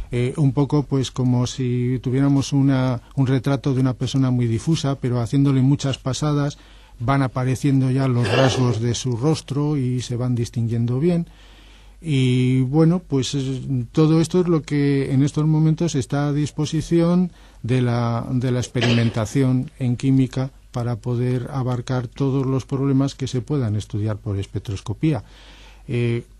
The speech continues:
con esto estamos ya justificando un poco el título del programa, que al principio resultaba un poco intimidatorio. Y, y, y repito, las espectroscopías de núcleos y las espectroscopías de electrones dan información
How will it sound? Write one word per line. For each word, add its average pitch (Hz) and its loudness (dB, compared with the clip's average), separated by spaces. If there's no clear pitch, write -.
con 127 0
esto 151 2
estamos 165 2
ya 156 2
justificando 156 2
un 156 4
poco 147 0
el 123 0
título 135 0
del 135 0
programa, 135 0
que 127 -4
al 117 -2
principio 120 0
resultaba 131 -2
un 127 0
poco 127 -4
intimidatorio. 120 0
Y, 117 0
y, 123 -8
y 143 -6
repito, 117 -2
las 123 -2
espectroscopías 123 -4
de 135 2
núcleos 113 0
y 139 0
las 117 -4
espectroscopías 117 -6
de 123 -2
electrones 165 -2
dan 127 0
información 135 0